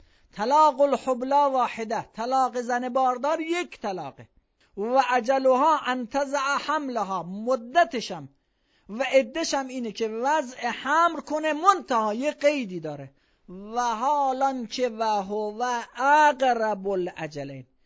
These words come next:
ملاک زایمان هست در صورتی که اقرب الاجلین باشه. لذا می‌فرماید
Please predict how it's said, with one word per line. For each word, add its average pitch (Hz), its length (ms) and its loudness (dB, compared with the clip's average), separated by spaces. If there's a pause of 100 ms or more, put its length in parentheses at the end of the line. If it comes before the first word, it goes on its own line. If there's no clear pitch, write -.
(260)
ملاک 262 800 2
زایمان 247 680 0
هست 262 520 -2 (180)
در 233 200 -2
صورتی 262 520 -6
که 302 200 0
اقرب 214 520 0
الاجلین 202 840 0
باشه. 131 360 -12 (1300)
لذا 214 340 0
می‌فرماید 254 600 -4